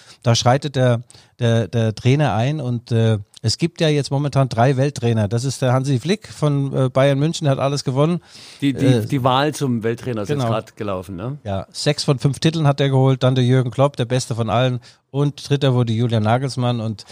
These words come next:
Speaker 1: Jürgen Klopp kenne ich aus eigenem Erleben. Er hat mir mal gesagt, „Guido,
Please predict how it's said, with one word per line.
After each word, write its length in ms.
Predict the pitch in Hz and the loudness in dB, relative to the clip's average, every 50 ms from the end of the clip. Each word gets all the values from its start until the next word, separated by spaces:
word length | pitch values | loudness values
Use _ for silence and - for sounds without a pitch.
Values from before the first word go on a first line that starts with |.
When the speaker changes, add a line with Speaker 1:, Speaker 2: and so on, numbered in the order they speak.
| - - - - _ | -20 -20 -20 -10 _
Speaker 1:
Jürgen 220 | - 135 160 170 165 | 2 2 2 2 2
Klopp 220 | - 170 175 - | 0 0 0 2
kenne 160 | - 160 160 | 0 0 0
ich 120 | 156 139 151 | 2 2 2
aus 120 | 143 131 | 2 2
eigenem 360 | 113 110 135 156 170 185 165 | 2 2 0 0 0 -2 -4
Erleben. 420 | 156 151 143 131 131 139 151 156 143 | -4 -4 -2 -2 0 -2 -2 -2 0
Er 120 | 123 127 | 2 2
hat 160 | 139 151 - | 2 2 0
mir 80 | 165 160 | -4 -4
mal 160 | 156 147 143 | -4 -4 -2
gesagt, 240 | 139 131 135 123 - | -2 -2 -4 -4 -4
„Guido, 300 | 156 156 156 113 85 | -2 0 0 0 0